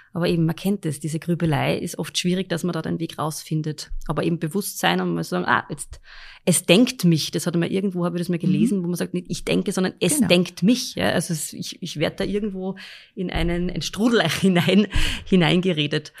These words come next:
Speaker 2: Genau, ich kann immer anders denken, äh, das entscheide ich. Ich bin die Chefin über meine Gedanken,
Speaker 1: Mhm.
Speaker 2: genauso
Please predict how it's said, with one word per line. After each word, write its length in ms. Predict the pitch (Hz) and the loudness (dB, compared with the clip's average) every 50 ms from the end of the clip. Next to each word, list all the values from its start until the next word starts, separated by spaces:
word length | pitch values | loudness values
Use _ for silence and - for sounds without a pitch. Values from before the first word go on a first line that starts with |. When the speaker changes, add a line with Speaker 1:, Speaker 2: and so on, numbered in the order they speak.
| - - | -10 0
Speaker 2:
Genau, 280 | - 269 277 202 156 165 | 4 6 6 8 8 6
ich 100 | 190 190 | 4 4
kann 160 | - 202 196 | 4 4 6
immer 320 | - 240 262 285 294 - | 6 6 6 6 6 4
anders 340 | - 214 220 220 247 - - | 4 4 4 2 0 0 0
denken, 520 | - 202 208 226 233 247 - 254 262 262 - _ _ _ _ _ _ | 0 2 2 2 0 -2 -4 -4 -4 -4 -6 _ _ _ _ _ _
äh, 420 | - 196 196 196 196 190 190 190 190 190 - _ _ _ _ _ _ | -4 -2 0 0 0 0 0 -2 -2 -4 -8 _ _ _ _ _ _
das 180 | - 214 202 214 | -2 0 4 6
entscheide 360 | 208 208 - 202 180 185 190 | 6 6 6 6 4 4 4
ich. 240 | 170 - - - - | 2 0 0 0 0
Ich 120 | 208 208 | 0 4
bin 120 | - 214 208 | 6 6 6
die 120 | 208 202 | 6 4
Chefin 340 | - 185 185 190 - 196 196 | 4 4 2 2 4 2 2
über 180 | 190 196 185 | 2 2 2
meine 240 | 185 180 175 175 175 | 2 2 2 2 0
Gedanken, 460 | - 185 - - - 165 160 - - | 0 -2 -4 -2 -4 -4 -4 -6 -8
Speaker 1:
Mhm. 180 | - - _ _ | -12 -14 _ _
Speaker 2:
genauso 540 | - 185 170 170 165 175 - 190 180 180 | -2 2 2 4 2 2 0 -2 -2 -4